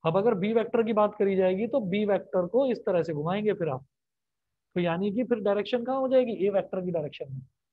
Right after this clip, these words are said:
समझ गए? आप कहोगे जी ये उल्टा कैसे है? याद रखना उल्टा ही होता है, उल्टा ही होता है। वेक्टर में जो हमने स्केलर प्रोडक्ट करा था वो तो कम्यूटेटिव था कि ए वेक्टर डॉट बी वेक्टर करो या बी वेक्टर डॉट ए वेक्टर करो, एक ही बात है।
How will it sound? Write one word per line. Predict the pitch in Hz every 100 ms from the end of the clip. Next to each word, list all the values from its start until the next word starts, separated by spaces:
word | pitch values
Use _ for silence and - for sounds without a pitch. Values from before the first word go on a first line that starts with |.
| -
समझ | 160
गए? | 226 240 - _ _ _ _ _ _ _
आप | 175 180
कहोगे | 196 196 202 233
जी | 247 220
ये | 185 233 233 -
उल्टा | 202 202 226
कैसे | 214 196 190
है? | 185 131 120
याद | 147 175 196
रखना | 202 202 180 135 _ _ _ -
उल्टा | 175 180 208
ही | 190
होता | 226 196 190 160
है, | 131 _ _ _ -
उल्टा | 175 180 208
ही | 220
होता | 208 202 208
है। | 214 226
वेक्टर | 151 180 - - 240 240 233 _ 151
में | 165 214 185 - _ _ _ -
जो | 175
हमने | 180 214
स्केलर | 226 202 196 240
प्रोडक्ट | 220 202 180
करा | 190 175
था | 156 131 _ _ _ _ _
वो | 147 202
तो | 247
कम्यूटेटिव | 196 180 185 175 180 190 160
था | 147 104 _ -
कि | 196 180
ए | 196
वेक्टर | 196 190 208
डॉट | 190 190 160
बी | 156 165
वेक्टर | 190 - 233
करो | 254 254
या | 208
बी | 160 165
वेक्टर | 160 160 156
डॉट | 147 143
ए | 147
वेक्टर | 165 -
करो, | 208 247
एक | 240 196
ही | 190
बात | 151
है। | 135